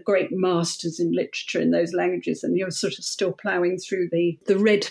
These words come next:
Brigade of Women was one of our <laughs> textbooks, which was all well and good. But the funny thing is, now I'm over sixty, I think this is really nice because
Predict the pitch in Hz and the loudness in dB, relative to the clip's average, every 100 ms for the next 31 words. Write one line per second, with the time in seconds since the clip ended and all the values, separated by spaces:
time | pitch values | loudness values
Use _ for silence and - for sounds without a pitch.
0 | - 190 190 196 190 185 190 - - 185 | 2 0 2 4 6 4 2 -4 -6 0
1 | 190 180 - 117 160 - - 180 - 208 | 2 2 0 0 -4 -10 -6 -4 0 4
2 | 170 - - 208 - 208 - - - 170 | 4 2 -2 -2 0 -2 -2 -6 -2 -2
3 | - - - - - - - 381 - 311 | -4 -16 -16 -14 -14 -16 0 2 4 2
4 | 240 214 185 165 165 165 - 180 156 - | 4 4 4 2 2 2 2 0 0 4
5 | 240 233 226 226 269 302 269 277 240 208 | 4 6 4 4 4 4 4 4 4 4
6 | 214 247 247 226 226 202 202 190 196 - | 4 6 6 4 4 2 4 4 4 2
7 | 190 185 175 - - - - 175 165 - | 2 2 -2 -2 -4 -10 -4 -2 -2 -4
8 | - - 226 233 277 254 269 - - 220 | -6 0 0 2 0 0 -2 -6 -2 0
9 | 208 208 220 285 262 - 220 220 | 2 2 4 2 0 -2 -2 -2